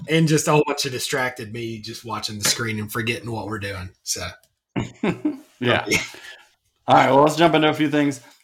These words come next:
Speaker 2: Uh, we did all of our fantasy football drafts this weekend.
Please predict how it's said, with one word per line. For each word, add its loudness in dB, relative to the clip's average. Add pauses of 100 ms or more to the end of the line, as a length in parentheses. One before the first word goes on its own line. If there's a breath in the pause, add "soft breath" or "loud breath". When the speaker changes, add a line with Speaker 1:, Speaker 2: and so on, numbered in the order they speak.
(100)
Speaker 2:
Uh, 8
we 2
did 6
all 10
of 4
our 8
fantasy 2
football 4
drafts 2
this -4
weekend. -2